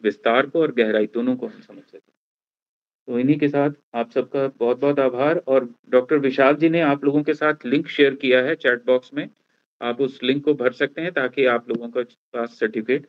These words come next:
आ जाए। तो thank you very much, thank you everyone। आप लोग meeting छोड़ सकते हैं, इसको हम यहीं पे पूर्ण करते हैं आज की परिचर्चा।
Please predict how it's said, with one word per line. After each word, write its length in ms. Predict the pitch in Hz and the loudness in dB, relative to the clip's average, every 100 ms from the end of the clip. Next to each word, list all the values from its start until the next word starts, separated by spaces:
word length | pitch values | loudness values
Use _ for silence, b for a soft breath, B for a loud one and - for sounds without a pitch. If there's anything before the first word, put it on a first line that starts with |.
| _ | _
आ 120 | 110 98 | -10 -8
जाए। 240 | 95 - _ _ _ _ _ _ _ _ _ _ _ _ - | -8 -14 _ _ _ _ _ _ _ _ _ _ _ _ -10
तो 320 | 120 120 120 _ _ _ _ _ | -4 -4 -6 _ _ _ _ _
thank 180 | - 165 | 0 4
you 120 | 202 185 | 2 4
very 180 | 165 165 | 2 0
much, 280 | 185 - - _ _ | -6 -10 -20 _ _
thank 180 | 139 143 | -4 2
you 160 | 160 151 | 2 2
everyone। 500 | 156 156 160 160 - _ - | 0 0 -4 -4 -6 _ -10
आप 240 | 120 - | -10 -2
लोग 220 | 139 139 135 | -2 -2 -6
meeting 300 | 127 127 131 | -6 -4 -8
छोड़ 240 | - 131 | -2 -4
सकते 280 | - 131 - | -2 -8 -6
हैं, 280 | 139 139 - _ _ _ _ _ _ | -6 -4 -6 _ _ _ _ _ _
इसको 580 | 127 123 127 120 120 120 | -14 -8 -6 -2 -2 -2
हम 300 | 117 120 - _ _ _ _ _ _ | -4 -6 -8 _ _ _ _ _ _
यहीं 240 | 131 127 143 | -2 0 0
पे 120 | 143 | 0
पूर्ण 320 | 131 120 113 | -2 -2 -2
करते 280 | 110 - - | -4 -12 -16
हैं 160 | - - _ _ _ _ _ _ _ _ _ 120 | -16 -18 _ _ _ _ _ _ _ _ _ -2
आज 220 | 113 113 | -2 -2
की 100 | 143 | -2
परिचर्चा। 640 | 135 120 123 113 139 185 | -2 -2 -2 -2 -6 -10